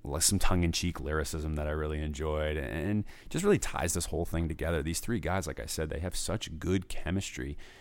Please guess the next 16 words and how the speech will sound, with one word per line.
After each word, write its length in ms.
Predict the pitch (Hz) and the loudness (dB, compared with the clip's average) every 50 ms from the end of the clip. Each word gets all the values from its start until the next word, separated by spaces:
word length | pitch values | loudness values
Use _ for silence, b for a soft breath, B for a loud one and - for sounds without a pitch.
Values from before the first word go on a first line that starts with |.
| B B - | B B -2
and 200 | - 87 85 82 | 0 2 2 2
it's 100 | 82 - | 0 -2
hard 320 | - - - - 95 123 120 | -4 -4 0 0 2 2 2
to 80 | 85 | 0
find 480 | - - - 80 82 90 95 95 82 - - | 0 0 -2 0 2 2 2 2 0 -2 -4
with 220 | 71 82 80 - 76 - | -6 -6 -6 -4 -6 -6
rap, 520 | 65 67 80 78 80 82 80 - - - - B B B B B B B - | -4 -2 0 0 2 2 0 0 2 2 4 B B B B B B B -4
uh, 160 | 82 78 71 69 | -2 -2 0 -2
with 160 | 73 - - | -2 0 2
rap 200 | 85 82 87 - | 2 2 2 2
groups 300 | - 85 104 117 - - | 2 2 4 4 4 4
lately, 260 | - 58 52 57 64 | 2 2 -2 -2 -2
I 120 | 55 57 - | -2 -4 -4
feel 200 | - - 55 53 | -6 -6 -6 -4
like. 240 | 52 50 52 52 | -4 -4 -4 -4
So, 460 | - - - 87 78 76 78 73 73 | -2 -2 0 2 2 2 2 0 -2